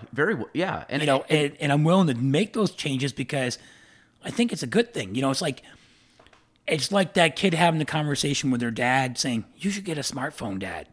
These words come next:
Speaker 2: "I got my old flip phone that works fine." And once they finally get trained on, like, "Oh my God, I can take photos, I can text you, I can FaceTime
Speaker 1: Check the
Speaker 2: my
Speaker 1: weather, I can
Speaker 2: grandkids.
Speaker 1: Yeah.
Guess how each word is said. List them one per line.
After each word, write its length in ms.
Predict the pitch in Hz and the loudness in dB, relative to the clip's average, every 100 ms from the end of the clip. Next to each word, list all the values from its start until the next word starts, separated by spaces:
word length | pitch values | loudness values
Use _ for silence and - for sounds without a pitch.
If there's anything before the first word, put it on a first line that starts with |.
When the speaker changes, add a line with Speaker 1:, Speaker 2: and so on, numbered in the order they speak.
| _ _ _ | _ _ _
Speaker 2:
"I 760 | - 160 156 147 143 135 127 113 | -4 2 4 6 8 8 6 0
got 220 | 139 127 | -4 -2
my 180 | 120 120 | -4 0
old 380 | 127 131 123 | -2 -2 -6
flip 260 | - 165 165 | -4 -4 -4
phone 240 | - 151 | -2 2
that 160 | 143 143 | 4 2
works 220 | 143 139 | 2 -4
fine." 280 | - 180 131 - - - - | -2 -2 -2 -6 -20 -20 -6
And 220 | 151 165 | 0 4
once 220 | 233 254 | 4 4
they 160 | 214 175 | 2 0
finally 300 | - 208 202 | 0 0 0
get 140 | 180 | -2
trained 280 | - 220 233 | -2 2 4
on, 100 | 185 | 2
like, 220 | 143 127 - | 0 -2 0
"Oh 60 | |
my 140 | 214 214 | 0 0
God, 240 | 190 113 | -2 -6
I 60 | 107 | -8
can 120 | 120 | -6
take 220 | 139 120 | -6 -8
photos, 420 | - 175 247 247 | -2 2 2 2
I 80 | 175 | -2
can 160 | 139 127 | -2 -4
text 280 | - 185 | -6 -8
you, 60 | 190 - | -10 -4
I 80 | |
can 160 | 170 143 | -4 -4
FaceTime 880 | - 180 208 - 233 214 226 208 127 | -2 -2 -2 -8 -2 0 2 0 -2
Speaker 1:
Check 100 | 117 | -10
the 60 | - | -12
Speaker 2:
my 60 | - | 4
Speaker 1:
weather, 340 | 139 208 202 | 6 8 12
I 140 | 185 208 | 12 12
can 120 | 240 | 8
Speaker 2:
grandkids. 440 | - 262 277 - | 8 8 8 0
Speaker 1:
Yeah. 160 | 147 | -6